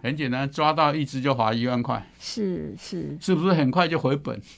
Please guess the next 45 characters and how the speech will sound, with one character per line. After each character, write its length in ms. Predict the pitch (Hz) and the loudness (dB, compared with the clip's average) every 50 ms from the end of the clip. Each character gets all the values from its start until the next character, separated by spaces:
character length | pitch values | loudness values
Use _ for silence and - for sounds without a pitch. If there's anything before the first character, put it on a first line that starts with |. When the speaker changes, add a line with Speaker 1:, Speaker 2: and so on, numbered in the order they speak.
| - | -2
Speaker 2:
对， 260 | - 262 233 208 190 180 | 0 2 2 2 2 6
尤 160 | 233 294 339 | 6 6 6
其 120 | - 349 | 6 6
狗 160 | 311 262 220 | 6 6 6
狗 160 | 175 - 247 240 | 6 6 4 4
一 60 | 226 | 4
定 80 | 269 | 4
要 100 | 262 247 | 4 4
遛 200 | 247 269 254 214 | 4 2 2 0
狗， 320 | 180 - 185 156 - - - - | 0 -2 -6 -6 -8 -8 -8 -2
跟 120 | 262 262 | 2 4
猫 220 | 269 269 269 277 | 4 6 6 4
不 120 | 269 269 262 | 2 0 -2
一 80 | 208 | -2
样， 220 | 208 226 214 208 196 | 0 2 2 2 2
猫 220 | 208 - 240 233 | 4 6 6 4
是 140 | 226 269 247 | 4 2 -2
在 200 | - - 254 226 | 2 2 2 2
家 320 | 180 185 220 208 202 214 | 2 2 2 2 4 4
里， 120 | 208 196 160 | 2 2 0
Speaker 1:
哦。 40 | 160 | 0
Speaker 2:
所 160 | - 294 320 | 4 4 4
以 120 | 294 247 | 6 6
很 220 | 202 214 226 196 190 | 4 4 4 4 4
快 240 | 233 277 285 247 | 6 6 6 6
全 220 | 214 - 220 214 196 | 4 2 0 0 2
台 160 | 214 214 208 | 4 4 6
湾 240 | 220 233 247 247 240 | 6 6 6 4 4
的， 320 | 247 226 202 190 180 180 | 4 4 4 4 4 6
Speaker 1:
是 60 | 208 | 8
啊， 180 | 214 214 208 208 | 8 8 8 6
就 160 | - - 220 | 4 4 6
Speaker 2:
呃， 260 | 233 226 214 202 202 | 8 10 10 8 8
狗 180 | 190 - 214 202 | 8 10 8 10
狗 200 | 190 294 311 311 | 12 12 10 12
的 160 | 302 294 262 | 12 10 8
普 220 | - - 190 165 147 | 6 4 -2 -4 -2
查 220 | - 185 175 170 | -2 -4 -4 -2
就 140 | 185 240 226 | -2 -2 -2
完 220 | 185 160 151 170 | 0 -2 -2 -4
成 260 | 175 - 190 120 - | -4 -4 -6 -6 -6
了。 80 | - 226 | -4 0
Speaker 1:
就 120 | 233 233 | 2 4
很 160 | 208 196 165 170 | 4 4 4 4
快。 260 | - 233 220 208 | 4 4 4 4